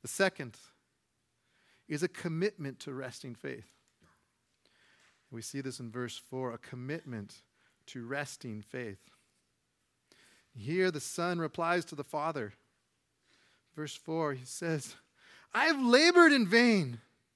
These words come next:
I have spent my strength for nothing in vanity." Now you think with an introduction like this servant had gotten, that it would be one long triumphal march to victory.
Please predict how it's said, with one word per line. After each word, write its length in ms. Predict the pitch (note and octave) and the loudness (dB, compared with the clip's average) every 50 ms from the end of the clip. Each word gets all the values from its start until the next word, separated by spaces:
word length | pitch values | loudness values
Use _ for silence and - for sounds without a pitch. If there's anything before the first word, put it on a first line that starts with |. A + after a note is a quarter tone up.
| _ _ _ - - - _ | _ _ _ -20 -20 -8 _
I 80 | - C4 | 6 6
have 120 | C#4+ B3 | 8 8
spent 600 | - - - - - - - D#4 D#4+ E4 D#4+ C#4+ | 6 2 0 0 -4 2 6 6 6 6 4 4
my 120 | C4+ C4 | 2 4
strength 800 | B3+ - - - - - B3 C4+ D4 D#4 D#4 C#4 A3+ - - - _ - - - - - _ _ _ | 4 4 0 -2 0 2 4 6 6 6 4 2 -2 -8 -16 -20 _ -20 -20 -20 -20 -20 _ _ _
for 260 | _ - - C4 B3 | _ -2 6 8 10
nothing 520 | A3+ A3+ B3 D#4 E4 D#4+ - D4+ D4 B3 A3+ | 10 12 12 12 12 12 10 8 8 8 8
in 120 | G#3 F3 | 6 6
vanity." 440 | D#3+ G3+ A3 A#3 A3+ G3+ D3 A#2 - - - _ _ _ _ _ _ _ _ _ _ _ _ _ _ _ _ _ _ _ _ _ _ _ _ _ _ _ _ _ _ _ _ _ _ _ _ - - - - _ _ _ | 4 4 6 6 6 4 2 0 -6 -12 -20 _ _ _ _ _ _ _ _ _ _ _ _ _ _ _ _ _ _ _ _ _ _ _ _ _ _ _ _ _ _ _ _ _ _ _ _ -20 -20 -20 -20 _ _ _
Now 60 | F3 | -10
you 100 | F3+ E3+ | -8 -8
think 460 | D#3 - - C4 D4 D4+ C4 - - - - - - _ | -10 -6 -4 -4 -2 -2 -4 -10 -18 -20 -20 -20 -4 _
with 160 | F3 F#3 E3+ | 0 2 2
an 80 | F#3 | 0
introduction 720 | F#3+ A3 B3 B3+ - C#4+ G#3+ G3+ G3 A3 - - - B3+ A3+ | -2 -2 -4 -2 -2 0 2 2 2 2 0 -4 -4 -2 -2
like 160 | G3+ F3 D3+ | -2 -2 -2
this 140 | G3 G3+ - | -4 -6 -6
servant 340 | - - G3+ G3+ G3 G#3 F3 | -4 -4 -4 -4 -4 -6 -8
had 120 | D#3+ C3+ | -8 -6
gotten, 420 | C3+ C#3 D3 D#3+ F3 E3 F3 F3 - _ _ _ _ - - _ _ | -4 -4 -4 -4 -4 -8 -8 -10 -12 _ _ _ _ -20 -20 _ _
that 100 | E3+ G#3 | 2 2
it 80 | A#3+ | 2
would 140 | A#3+ A#3+ G#3 | 0 -2 -2
be 120 | F#3 G3+ F3+ | -2 -4 -4
one 640 | D3+ C#3+ D#3 F3 G#3 A#3+ C4 C#4+ D4 C#4+ C4 B3 | -4 -6 -6 -2 2 4 4 6 4 4 4 4
long 220 | A#3+ B3 C4+ C4 | 6 6 6 4
triumphal 520 | A3+ - - F#3+ G3+ A#3+ B3+ A3 - A#3 G3 | 2 -2 -2 0 2 2 2 2 0 -2 2
march 340 | F3 F#3+ A#3 B3+ - - - | 4 6 6 6 6 4 -4
to 100 | - C#3+ | -4 -2
victory. 540 | A#2+ D#3 C4 C4+ C4 - C3 B2+ G2 - | 6 6 6 6 6 0 -2 -2 -2 -8